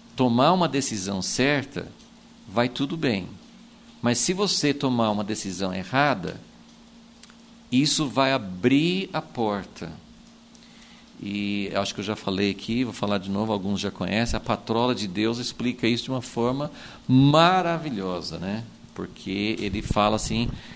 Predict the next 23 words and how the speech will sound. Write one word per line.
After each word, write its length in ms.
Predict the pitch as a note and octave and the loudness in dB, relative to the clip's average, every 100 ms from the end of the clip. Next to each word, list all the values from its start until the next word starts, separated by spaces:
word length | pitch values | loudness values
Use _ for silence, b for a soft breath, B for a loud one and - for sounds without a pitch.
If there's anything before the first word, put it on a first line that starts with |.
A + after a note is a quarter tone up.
| B | B
que 120 | G#2 | 2
a 40 | |
nossa 360 | G#2 A2+ - G2+ | 4 4 2 0
vida 440 | F2+ A2+ A#2 B2 | 2 2 4 4
é 100 | A2+ | 4
como 520 | G#2+ - A2 A2+ A2 - | 0 4 4 6 2 2
uma 220 | G#2+ G#2 | 2 2
cidade 560 | - A#2 G2+ G2+ A2 A#2 | 2 0 4 4 4 2
com 220 | - B2+ | 2 4
muros. 840 | A#2+ B2 B2 G2+ F#2+ D#2+ - - - B B B B B B - - - - - | 8 8 8 6 2 0 -4 -8 -14 B B B B B B -20 -20 -20 -8 -2
Então, 380 | G2 A#2+ A#2 | 0 4 4
quando 520 | A#2+ - C3+ C#3+ B2 B2 | 2 4 4 4 4 4
os 140 | G2 | 4
muros, 640 | A2 B2+ D#3 C#3 G2+ F2+ A2+ | 6 8 10 8 6 2 0
e 80 | |
todo 340 | A2 C#3 D#3+ D#3+ | 0 4 6 6
mundo 300 | B2+ C3 C3 | 6 6 4
tem 200 | - B2 | 0 2
muros 360 | A#2+ B2+ B2 | 4 4 2
caídos 500 | - B2 A2 A#2+ A#2 | 0 2 4 2 0
em 80 | A#2+ | 2
alguma 480 | A#2 G#2+ G2 C3 C#3+ | 2 2 2 0 0
área. 520 | A2 F#2+ F#2 D#2+ E2 | 0 2 2 0 -6